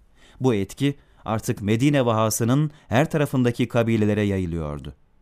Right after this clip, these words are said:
Nedenler sadece manevi değildi. Artık peygamber tehlikeli, hesaba gelmez bir düşman ve güçlü, güvenilir ve cömert bir müttefik olarak tanınıyordu. Onunla karşılaştırıldığında diğer müttefikler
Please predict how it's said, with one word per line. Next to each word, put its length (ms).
Nedenler 440
sadece 440
manevi 480
değildi. 380
Artık 400
peygamber 640
tehlikeli, 600
hesaba 400
gelmez 440
bir 140
düşman 460
ve 120
güçlü, 560
güvenilir 540
ve 160
cömert 420
bir 120
müttefik 500
olarak 360
tanınıyordu. 640
Onunla 340
karşılaştırıldığında 1120
diğer 220
müttefikler 800